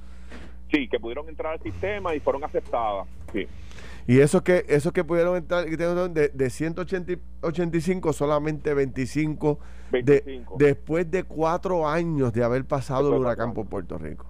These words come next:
Speaker 1: Sí, sí, yo
Speaker 2: No,
Speaker 1: ahora
Speaker 2: no,
Speaker 1: pedí
Speaker 2: es, es
Speaker 1: acceso
Speaker 2: increíble,
Speaker 1: a esa información,
Speaker 2: increíble.
Speaker 1: eh, a través del programa de R tres, ellos me están cualificando, ¿verdad?, para poder tener primero visión de las familias que solicitaron y segundo,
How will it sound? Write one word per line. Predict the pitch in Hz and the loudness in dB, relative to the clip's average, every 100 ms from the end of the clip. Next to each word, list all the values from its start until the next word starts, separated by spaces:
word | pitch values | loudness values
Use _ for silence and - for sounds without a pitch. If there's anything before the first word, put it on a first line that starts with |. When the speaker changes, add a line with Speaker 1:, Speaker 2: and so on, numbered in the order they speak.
| - - - | -12 -8 -2
Speaker 1:
Sí, | 101 - - | -2 -2 -4
sí, | - 104 | 0 2
yo | 131 | 2
Speaker 2:
No, | 123 98 | 2 2
Speaker 1:
ahora | 85 | 0
Speaker 2:
no, | 82 | -4
Speaker 1:
pedí | 131 131 151 | -6 -8 -4
Speaker 2:
es, | 104 | 0
es | 104 | 2
Speaker 1:
acceso | 120 127 | 4 2
Speaker 2:
increíble, | 123 127 110 151 147 | 2 0 0 0 -2
Speaker 1:
a | |
esa | - | -4
información, | 156 - 147 - 120 | -6 -4 -4 0 0
Speaker 2:
increíble. | 107 107 104 101 90 104 104 | 0 0 0 -2 -4 -6 -8
Speaker 1:
eh, | |
a | 107 101 | -4 -4
través | 113 110 113 113 | -2 -2 -2 -2
del | 135 135 | -4 -4
programa | 123 139 135 135 | -4 -4 -2 -2
de | 135 | -2
R | 131 135 | -2 -2
tres, | 139 143 - - - | -2 -4 -6 -12 -6
ellos | - 110 | -2 0
me | 120 | 0
están | 120 127 | -2 -2
cualificando, | 131 127 123 110 127 131 120 | -4 -4 -4 -2 0 0 -4
¿verdad?, | 110 117 131 | -2 -2 -2
para | - 107 | -4 -4
poder | 104 101 110 110 | 0 0 0 -4
tener | 123 123 127 - - | -6 -2 -4 -4 -8
primero | 117 117 135 123 | -6 -2 -2 -4
visión | 113 - 117 123 135 | -8 -2 2 2 2
de | 131 | -2
las | 120 - | -2 -4
familias | 104 107 117 123 | -6 -4 -4 -2
que | 120 | -4
solicitaron | 131 127 131 139 143 123 | -4 -4 0 2 2 -2
y | 117 | -6
segundo, | - 107 139 147 120 | -8 -6 -6 -2 -2